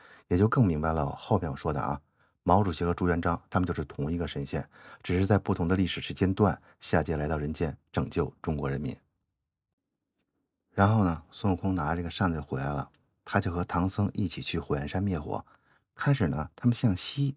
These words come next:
走了四十里，就开始灭火了。结果这个扇子是假的，无法灭火，大火烧得他们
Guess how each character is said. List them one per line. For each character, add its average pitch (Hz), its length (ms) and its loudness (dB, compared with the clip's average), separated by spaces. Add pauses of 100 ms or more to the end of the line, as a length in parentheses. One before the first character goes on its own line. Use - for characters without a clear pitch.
走 67 160 0
了 60 100 -2
四 - 220 0
十 - 140 -2
里， - 200 -10 (540)
就 - 80 0
开 - 140 0
始 92 100 -2
灭 85 160 0
火 80 160 -6
了。 - 200 -2 (340)
结 139 160 8
果 131 100 10
这 120 120 6
个 127 80 2
扇 127 240 6
子 101 80 0
是 135 120 0
假 - 440 0
的， 143 180 -2 (160)
无 113 180 4
法 98 200 4
灭 85 140 2
火， - 280 -2 (380)
大 143 180 10
火 135 220 2
烧 127 220 4
得 110 60 2
他 113 60 4
们 104 160 6